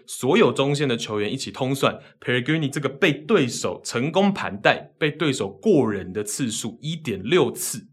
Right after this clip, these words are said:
是所有球员里面高居第三名，哦，第三多的。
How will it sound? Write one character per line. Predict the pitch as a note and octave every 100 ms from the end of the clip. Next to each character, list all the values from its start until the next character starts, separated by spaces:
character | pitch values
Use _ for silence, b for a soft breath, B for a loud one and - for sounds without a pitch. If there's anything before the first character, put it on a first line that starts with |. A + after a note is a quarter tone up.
| _
是 | - B2 -
所 | - - G#2+
有 | D3+
球 | G2 G#2+
员 | G2 G2
里 |
面 | F#2 G#2 G2 B B B B _ -
高 | B2
居 | A#2+ A#2
第 | C3+
三 | - B2+
名， | C#3 G2+ - -
哦， | G2
第 | D3
三 | D3 C#3 C#3+
多 | C#3 A#2+ A#2+
的。 | G#2+